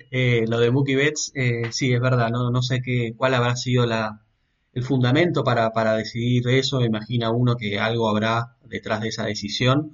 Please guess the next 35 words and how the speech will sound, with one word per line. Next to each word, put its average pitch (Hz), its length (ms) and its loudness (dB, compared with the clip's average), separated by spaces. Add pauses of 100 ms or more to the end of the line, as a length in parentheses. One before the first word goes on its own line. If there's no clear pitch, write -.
(440)
pero 113 200 2
volviendo 123 480 4
a 127 60 4
esta 127 180 -4
jugada 120 400 0
final 120 380 -4
del 113 200 -2
juego 117 420 0
cuatro, 139 500 0 (320)
me 113 200 -2
quedo 139 320 4
con 120 200 0
un 127 160 2
par 131 180 0
de 123 120 0
perlitas 120 800 -2
de 117 120 -6
las 117 180 -6
que, 117 380 -4
de 117 120 -6
las 117 100 -8
que 123 120 -4
me 120 100 -2
gustan 139 360 0
a 117 100 0
mí 135 300 4
o 117 140 2
de 113 100 0
las 110 160 -4
que 107 600 -4 (100)
me 127 100 -12
gusta 139 200 -4
destacar. 117 600 -2 (500)
Eh, 113 500 -4 (640)
primero, 196 600 0